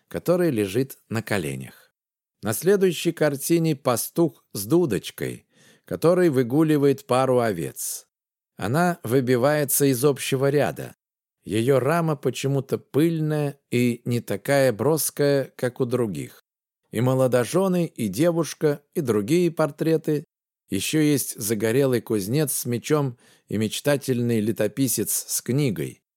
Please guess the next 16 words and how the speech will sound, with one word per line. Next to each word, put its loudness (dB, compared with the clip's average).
Смотрят -2
прямо 0
на 0
зрителя. -6
Только 0
пастух -2
сидит -4
в -20
полоборота 0
и -6
смотрит -2
на -2
овец. -2
Серый 0
пару 0
секунд -2